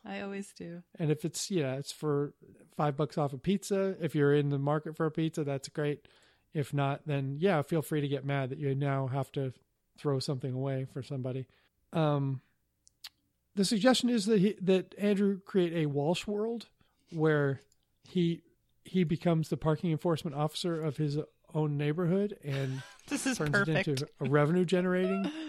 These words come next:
Speaker 2: thing by
Speaker 1: <laughs> Oh
Speaker 2: I,
Speaker 1: my God.
Speaker 2: I know you could, I know you could create your own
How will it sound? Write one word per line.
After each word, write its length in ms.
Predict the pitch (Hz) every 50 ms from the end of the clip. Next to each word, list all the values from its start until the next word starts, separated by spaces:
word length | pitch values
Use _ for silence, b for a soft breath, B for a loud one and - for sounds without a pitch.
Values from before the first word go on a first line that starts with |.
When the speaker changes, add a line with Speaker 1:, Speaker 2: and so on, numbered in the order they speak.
| 294 -
Speaker 2:
thing 240 | - 180 180 190 190 180
by 220 | 165 143 139 135 -
Speaker 1:
<laughs> 400 | - - - - _ - - -
Oh 60 | 285 262
Speaker 2:
I, 140 | 269 269 269
Speaker 1:
my 100 | 254 254
God. 320 | 233 - 254 247 247 247 247 -
Speaker 2:
I 140 | 285 311
know 200 | 262 208 202 233 269
you 200 | 233 190 175 165
could, 400 | - - 185 165 160 147 143 - _ _ _ _ _ _ _ _ -
I 200 | - 220 240 226
know 240 | 196 180 180 175 156
you 180 | 143 139 139 127
could 180 | - 156 135 -
create 300 | - 156 147 143 - -
your 220 | - 139 135 135
own 360 | 135 135 135 135 131 127 127